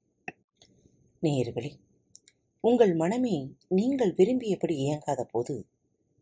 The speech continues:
மற்றவர்கள் உங்கள் மனதுக்கு ஏற்ப இயங்கவில்லை என்று கோபம் கொள்வது எந்த விதத்தில் நியாயம்? நல்ல எண்ணங்களோடு மற்றவர்களை பார்க்க பழகிக் கொள்வோம்.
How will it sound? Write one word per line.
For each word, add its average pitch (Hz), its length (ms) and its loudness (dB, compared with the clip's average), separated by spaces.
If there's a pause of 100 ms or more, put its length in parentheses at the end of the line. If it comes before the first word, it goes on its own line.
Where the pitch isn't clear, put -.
(200)
மற்றவர்கள் 131 760 -4 (420)
உங்கள் 180 380 -2
மனதுக்கு 143 580 -4
ஏற்ப 139 480 -2 (680)
இயங்கவில்லை 190 840 0 (200)
என்று 120 400 -4
கோபம் 135 320 -6
கொள்வது 110 520 -6 (640)
எந்த 170 260 -2
விதத்தில் 120 500 -4 (140)
நியாயம்? 104 460 -6 (1200)
நல்ல 196 340 2
எண்ணங்களோடு 135 720 0 (260)
மற்றவர்களை 135 720 -6 (100)
பார்க்க 208 340 -4
பழகிக் 117 520 -8
கொள்வோம். 120 320 -4